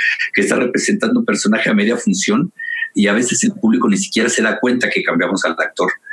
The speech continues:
sino hasta que lo explicamos en el intermedio. Pero sí está muy armado para estar siempre cubiertos. Además de todos los actores que ves en el escenario,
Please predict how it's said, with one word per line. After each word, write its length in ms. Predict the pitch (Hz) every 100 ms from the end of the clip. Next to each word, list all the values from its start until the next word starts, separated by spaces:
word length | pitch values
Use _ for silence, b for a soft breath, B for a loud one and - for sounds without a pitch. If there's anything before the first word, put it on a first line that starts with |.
| B -
sino 240 | 101 92
hasta 220 | 90 -
que 80 | -
lo 80 | 92
explicamos 480 | 90 98 101 113 110
en 100 | 95
el 140 | 87
intermedio. 640 | 87 92 92 98 - - - B B B B
Pero 180 | 117 113
sí 260 | 110 - 156
está 280 | 139 - 143
muy 280 | 131 139 156
armado 580 | 139 139 117 110 - B B - _
para 160 | 101
estar 240 | 98 - 117
siempre 420 | - 107 92 104
cubiertos. 640 | 113 117 110 - - - B B B -
Además 560 | 104 104 107 117 131 127
de 120 | 123
todos 180 | 120 117
los 100 | 113
actores 340 | - 110 -
que 100 | 104
ves 140 | 101
en 100 | 110
el 100 | 104
escenario, 520 | 101 107 101 98 110